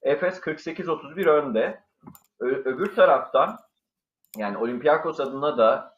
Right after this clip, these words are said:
e, bu sezon mesela bir Barcelona maçı hatırlıyorum Larentzakis'in. Larentzakis ile Alec Peterson'ın sahada olduğu dakikalarda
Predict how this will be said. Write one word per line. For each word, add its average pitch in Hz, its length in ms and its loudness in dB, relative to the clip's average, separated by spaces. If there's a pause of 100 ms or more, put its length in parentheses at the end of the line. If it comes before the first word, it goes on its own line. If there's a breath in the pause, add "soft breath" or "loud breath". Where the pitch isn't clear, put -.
e, 90 380 -4
bu 120 140 -8
sezon 131 420 0
mesela 123 400 0
bir 117 260 -8
Barcelona 127 460 4
maçı 127 260 -2
hatırlıyorum 98 520 -4
Larentzakis'in. 101 840 -4
Larentzakis 143 640 -2
ile 147 60 -2
Alec 147 220 0
Peterson'ın 151 460 -16
sahada 135 340 2
olduğu 131 240 -4
dakikalarda 123 800 2